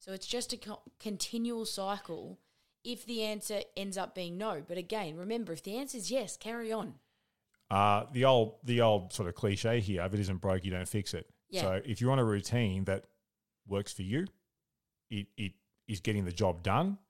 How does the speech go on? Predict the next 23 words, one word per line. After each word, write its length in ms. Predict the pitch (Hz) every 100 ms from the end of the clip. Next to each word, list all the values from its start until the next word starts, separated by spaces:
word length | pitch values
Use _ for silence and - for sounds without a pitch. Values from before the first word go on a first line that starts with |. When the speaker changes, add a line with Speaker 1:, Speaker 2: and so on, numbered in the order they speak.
| -
Speaker 2:
and 140 | 95
you 60 | 101
can 120 | 104
sustain 420 | - 90 120 143
it, 180 | 95 113 -
like, 180 | 92 92 - _ _ _ -
hey, 200 | 85 82 - -
don't 140 | 87
change, 260 | - - -
please. 260 | - - - _
Speaker 1:
Yeah. 180 | 160 113 - _ _ _ _ _ _
So 360 | - 196 190 185 - _ _ _ _ _
the 120 | 196 190
last 340 | 226 254 -
assess 380 | 220 226 214 -
here 340 | 220 196 190 -
is 160 | 190 165
just 240 | 202 -
to 80 | 180
be 160 | 180
willing 440 | 170 196 226 240 247
to 140 | 233
accept 580 | 208 - - 196 - -